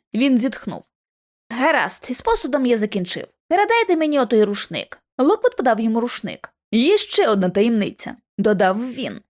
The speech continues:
«Здається, хтось прохопився Карверові й Недлсові про дзеркало. Вони пробрались на кладовище, і врешті Недлс загинув. Карвер продав комусь, радше за все Джуліусу Вінкману, дзеркало за грубі гроші.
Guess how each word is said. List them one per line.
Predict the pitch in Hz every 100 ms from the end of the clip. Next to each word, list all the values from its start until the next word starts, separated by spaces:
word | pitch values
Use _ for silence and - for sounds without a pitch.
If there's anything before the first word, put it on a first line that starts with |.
| _
«Здається, | 208 180 220 262 392 427 - 311
хтось | - 349 311
прохопився | 320 311 339 349 415 - 220
Карверові | 269 294 277 269 240
й | 247
Недлсові | 262 415 285 208 196 180
про | 202 320
дзеркало. | 254 139 - - 104 - -
Вони | 190 240 480
пробрались | - 254 262 339 349
на | 330 320
кладовище, | 392 349 190 180 - - 277 - _
і | 226
врешті | 175 185 180 - -
Недлс | 208 220 208 254 214
загинув. | 233 220 370 403 190 - - _
Карвер | - 196 202 208 294
продав | - 381 311 190 170 -
комусь, | 202 196 247 -
радше | 254 208 202 208
за |
все | 208 - 208
Джуліусу | 214 208 220 - 196
Вінкману, | 214 208 214 214 214 - _ -
дзеркало | 190 - 185 - 226 277
за | 302 294
грубі | 240 240
гроші. | 392 349 - - -